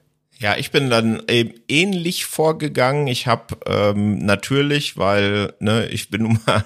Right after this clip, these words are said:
nun mal, äh, Genre-Fan, hab vielleicht auch einen Genre-Film dabei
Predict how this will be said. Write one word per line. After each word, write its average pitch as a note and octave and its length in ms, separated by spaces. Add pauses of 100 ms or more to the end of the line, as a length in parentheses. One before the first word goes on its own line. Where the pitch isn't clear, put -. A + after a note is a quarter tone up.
(400)
nun A#2 140
mal, G2+ 640
äh, G2+ 40
Genre-Fan, C3 640
hab A#2 140
vielleicht A#2 340
auch A#2 140
einen A2+ 80
Genre-Film G3+ 580
dabei F#3 520